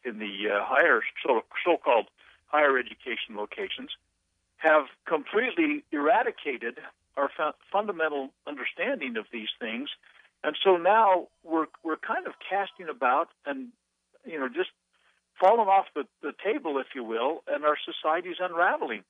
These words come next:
And, and we have the Marxist philosophies, the Freudian philosophies, the Keynesian philosophies, the Darwinistic philosophies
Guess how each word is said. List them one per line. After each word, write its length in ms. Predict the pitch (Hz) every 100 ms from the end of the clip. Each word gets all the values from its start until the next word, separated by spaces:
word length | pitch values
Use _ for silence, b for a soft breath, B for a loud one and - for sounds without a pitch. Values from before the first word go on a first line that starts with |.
| -
And, 160 | 135 143
and 160 | 151 143
we 160 | 165 -
have 220 | 175 214 151
the 60 | 135
Marxist 580 | 127 151 202 - 139 - -
philosophies, 640 | 127 113 110 127 - 117 -
the 80 | 117 -
Freudian 480 | 165 196 165 127 110
philosophies, 640 | 120 107 107 - - 107 92 B B B -
the 60 |
Keynesian 640 | - - 214 233 156 135 120
philosophies, 720 | - 117 104 - 110 - 104 -
the 80 | 127
Darwinistic 840 | 110 151 175 185 220 - - - _ -
philosophies 720 | 135 117 113 - - 113